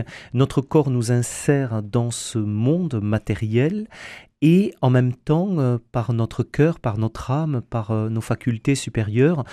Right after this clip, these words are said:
nous sommes capables d'avoir accès à, euh, eh bien, des domaines, euh, plus impalpables, invisibles, des réalités, euh, spirituelles. Et, euh, l'enjeu, c'est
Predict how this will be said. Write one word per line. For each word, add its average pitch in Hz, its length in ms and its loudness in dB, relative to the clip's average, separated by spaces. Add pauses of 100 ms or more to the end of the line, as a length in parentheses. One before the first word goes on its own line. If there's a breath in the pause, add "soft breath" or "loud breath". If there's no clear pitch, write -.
(320 loud breath)
nous 127 220 2
sommes 131 260 0
capables 151 540 -2
d'avoir 120 260 0
accès 160 720 -2
à, 135 240 0 (380 loud breath)
euh, 117 720 0
eh - 80 -2
bien, 131 200 2
des 117 1080 0 (480)
domaines, 117 800 2 (380 loud breath)
euh, 117 320 0
plus 127 240 0
impalpables, 120 640 2
invisibles, 113 760 -2
des 113 100 -2
réalités, 110 600 2
euh, 107 140 0
spirituelles. 107 840 -4 (460 loud breath)
Et, 170 400 6
euh, 131 200 6
l'enjeu, 135 520 4
c'est 185 420 0